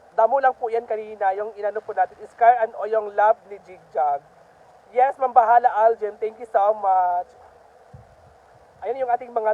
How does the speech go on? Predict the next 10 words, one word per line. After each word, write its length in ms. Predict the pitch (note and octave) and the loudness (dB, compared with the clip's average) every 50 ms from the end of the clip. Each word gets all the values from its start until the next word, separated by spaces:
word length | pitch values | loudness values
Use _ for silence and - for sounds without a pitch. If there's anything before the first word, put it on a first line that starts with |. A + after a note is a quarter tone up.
| - | -2
tent, 240 | - G3+ G3+ G3+ - - - | -4 -6 -8 -8 -10 -8 -4
guys. 400 | F#3 E3+ E3 D#3+ E3 E3+ F3+ - _ _ _ _ - - _ _ _ _ _ _ _ _ - - | -2 -2 0 -2 -4 -6 -10 -16 _ _ _ _ -20 -20 _ _ _ _ _ _ _ _ -10 -6
Vicente 480 | C#4 C#4+ - C#4 C4+ C4+ C#4 - G4 | -6 -4 -2 -2 -2 -2 -4 -6 -12
Supan 560 | - - C#4+ C#4 - - G#3+ G#3+ A3+ A#3+ C4+ E4+ - | -12 -10 -12 -4 0 2 2 4 4 4 2 0 0
Torres, 400 | _ B3 A3 G#3+ A3 A3 A#3 A#3+ | _ 4 4 4 4 2 0 -2
magandang 400 | - A#3 G#3 G#3+ G#3+ - A3 A3 | -4 -6 -6 -6 -6 -4 -6 -6
gabi 320 | A3 A3 G#3 G3+ - A3 - | -2 0 -2 -2 -2 -6 -14
po 80 | - | -14
sa 160 | A3 - G#3+ | -12 -12 -12
inyo. 400 | G3+ G3 F#3+ F#3+ G3 F#3 E3+ E3+ | -12 -14 -16 -18 -14 -8 -6 -4